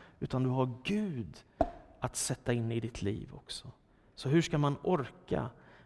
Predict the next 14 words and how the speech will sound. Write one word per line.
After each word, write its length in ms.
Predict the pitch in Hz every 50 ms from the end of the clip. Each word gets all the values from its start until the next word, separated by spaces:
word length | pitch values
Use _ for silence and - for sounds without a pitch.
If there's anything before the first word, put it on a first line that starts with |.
| _
med 160 | - 131 127 -
kraften 560 | - 151 160 151 - - - - - 131 117
ifrån 300 | 120 120 - 117 113 113
Gud? 260 | - - - - - - - - - _ _ _ - - - - - - - - -
För 400 | - - 190 190 185 190 185 -
ett 300 | - 208 185 190 - -
år 180 | 196 190 190 190
sedan 260 | - - 202 180 170
drygt 400 | 160 160 170 160 143 127 127 -
så 140 | - - 170
var 220 | 156 156 160 156
vi 340 | 151 151 156 147 143 147 -
i, 400 | - 147 147 143 143 139 139 139
eh, 180 | 135 135 135